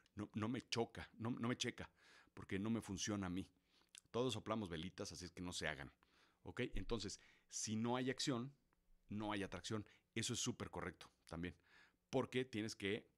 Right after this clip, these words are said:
accionar esas cosas que te está dando el universo, esos pequeños, porque no te lo va a dar así todo. No va, no vas a encontrar las cosas al cien como son.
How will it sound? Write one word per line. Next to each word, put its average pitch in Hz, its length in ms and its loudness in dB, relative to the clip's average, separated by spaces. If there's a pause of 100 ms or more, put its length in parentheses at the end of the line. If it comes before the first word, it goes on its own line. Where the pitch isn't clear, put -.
(200)
accionar 92 560 0
esas - 240 -2
cosas 90 300 -6
que 87 100 -10
te - 60 -14
está 92 200 -4
dando 87 220 -2
el 78 80 -6
universo, 80 380 -2
esos 139 180 -4
pequeños, 131 440 -2 (280)
porque 113 180 0
no 139 100 4
te 147 80 2
lo 131 60 10
va 127 80 10
a 131 40 8
dar 127 120 8
así 113 180 0
todo. 92 340 -2 (480)
No 113 160 -2
va, 123 580 0
no 120 120 -2
vas 123 140 2
a 135 40 2
encontrar 104 500 2
las 92 140 0
cosas 127 360 2 (360)
al 90 240 0
cien 98 440 0
como 78 280 -10
son. 92 260 -6